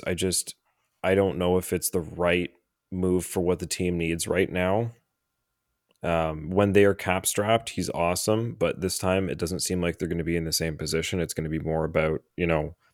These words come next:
what's the most efficient way to spend the cap that they do have, like, the abundance of it. So,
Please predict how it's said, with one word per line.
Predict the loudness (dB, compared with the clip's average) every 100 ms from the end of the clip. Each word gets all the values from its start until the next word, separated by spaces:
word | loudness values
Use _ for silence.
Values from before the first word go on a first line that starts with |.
| _ _ _ _ _ -6
what's | 2 4 4
the | 4
most | 4 2 2
efficient | 0 -2 -2 -2
way | -4
to | -2
spend | -2 0 -4 -4
the | -6 -8
cap | -6 -8 -8 -8
that | -6
they | -6
do | -2 -4 -4 -8 -4
have, | 0 2 2 -2 -14 -20 _ -8
like, | -4
the | 0
abundance | 2 2 0 0
of | 4
it. | 4 4 -4 _ _ _ _ _ _ _ _ -4
So, | -2